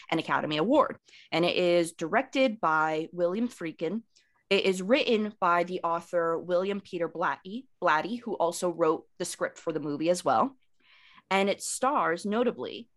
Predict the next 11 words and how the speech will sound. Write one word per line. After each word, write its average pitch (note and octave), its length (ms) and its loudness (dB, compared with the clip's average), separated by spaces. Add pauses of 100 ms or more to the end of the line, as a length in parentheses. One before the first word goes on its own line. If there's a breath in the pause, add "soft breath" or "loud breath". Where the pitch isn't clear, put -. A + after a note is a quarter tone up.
(300)
Ellen A3 400 2
Burstyn, E3 680 -2 (500)
Linda G3 320 4
Blair F3 500 2
as E3 240 -2
Regan F#3+ 340 -2
MacNeil, G3+ 540 -6 (720)
Max F3 320 0
von A3+ 240 4
Sydow, A#3+ 760 -2 (580)
and F#3 240 0